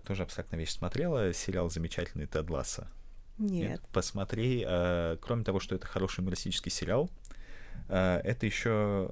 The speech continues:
Speaker 1: вот для меня лучше, лучше, э, практически любой книжки по менеджменту. Там, э, не, не важно, что происходит вокруг, центральный персонаж, вот этот самый Тед Лассо,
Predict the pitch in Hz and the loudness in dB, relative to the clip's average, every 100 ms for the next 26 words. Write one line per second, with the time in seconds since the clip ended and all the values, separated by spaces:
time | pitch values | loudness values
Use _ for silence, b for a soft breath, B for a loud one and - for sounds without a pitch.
0 | - - 92 85 95 90 87 104 165 185 | -4 0 0 4 4 4 4 2 0 -2
1 | - - - - 95 101 113 180 196 - | -4 -12 -14 -4 0 2 4 4 4 2
2 | 92 85 64 - 92 98 92 - 62 110 | 2 0 0 -4 2 4 2 -2 -4 -6
3 | - - - - 151 143 190 - 147 - | -12 -14 -14 -8 -8 -2 -2 0 -2 -2
4 | - 90 87 123 - 95 - - 82 80 | 2 2 4 2 2 -2 -2 -2 0 2
5 | 73 69 65 - - - - - B B | 0 -4 -6 -8 -12 -12 -12 -12 B B
6 | B B - 110 95 82 95 92 87 78 | B B 0 4 4 4 4 6 4 2
7 | - - 143 - 120 120 - 82 87 92 | -2 2 2 2 0 -2 -4 -6 -4 0
8 | 127 127 113 107 - 98 101 98 92 104 | 2 4 4 2 2 -2 -2 0 0 0
9 | - 196 - - - - 104 104 92 - | 2 0 0 -8 -4 -2 2 2 2 0
10 | 95 - 151 147 95 92 - - 85 85 | -4 0 0 2 0 -2 -2 -2 0 0
11 | 92 - - 175 - | -2 0 2 2 2